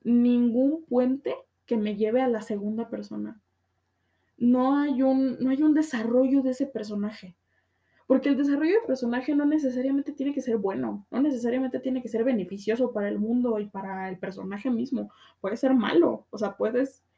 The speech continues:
hacer un desarrollo de personaje de una persona X a un villano, de una persona amable a un genocida,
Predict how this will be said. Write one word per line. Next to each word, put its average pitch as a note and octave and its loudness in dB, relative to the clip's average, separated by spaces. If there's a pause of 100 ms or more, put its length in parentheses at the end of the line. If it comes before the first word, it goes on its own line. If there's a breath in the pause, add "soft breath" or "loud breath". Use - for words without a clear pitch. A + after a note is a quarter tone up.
(360)
hacer A3+ 0
un C#4 0
desarrollo A#3+ 0
de C4 4
personaje A3 -2
de A#3 0
una A#3 -2
persona G#3+ -2
X A#3 -2
a A#3 -2
un G3+ 0
villano, G3 -2 (380 soft breath)
de A3 2
una A3+ 2
persona G#3+ -2
amable G#3 0
a A3 -4
un G#3 -2
genocida, G#3+ -4